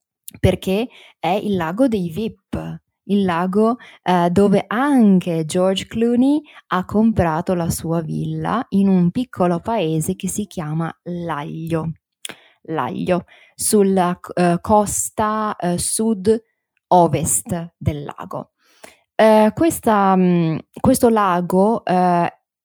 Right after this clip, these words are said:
diciamo che è molto vicino alla Svizzera, quindi anche qui in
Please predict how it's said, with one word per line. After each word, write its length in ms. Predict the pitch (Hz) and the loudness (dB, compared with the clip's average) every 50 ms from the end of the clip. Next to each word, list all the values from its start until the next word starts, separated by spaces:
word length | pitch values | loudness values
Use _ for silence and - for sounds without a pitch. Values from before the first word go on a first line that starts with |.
| _ _ | _ _
diciamo 460 | - 190 190 - 226 220 226 247 247 | -6 -4 0 0 2 2 2 2 2
che 440 | - 226 196 196 202 - - - _ _ _ _ _ | 0 -2 -2 0 0 -2 -4 -8 _ _ _ _ _
è 100 | 190 196 | 2 4
molto 360 | 190 196 202 226 233 220 240 | 4 6 4 4 4 2 2
vicino 440 | 202 208 185 - - 196 190 196 190 | 0 0 -2 -2 0 0 2 2 2
alla 240 | 185 180 175 175 180 | 2 0 0 0 -2
Svizzera, 960 | 170 160 160 160 170 160 - - - - - 180 170 165 175 175 202 220 208 | -2 -2 -4 -6 -6 -6 -8 -10 -12 -10 -8 -8 -6 -4 -4 -4 -4 -4 -4
quindi 560 | - 180 170 165 165 170 170 165 175 175 175 - | -4 -2 -2 0 0 0 0 0 0 -2 -2 -2
anche 340 | - 175 170 175 180 180 | -4 -4 -2 -2 -4 -6
qui 520 | 180 - 214 233 254 285 285 - - 185 190 | -8 -6 -4 -4 -2 -4 -4 -4 -2 0 0
in 480 | 190 185 180 175 175 175 165 165 160 | 2 2 0 0 -2 -4 -4 -6 -8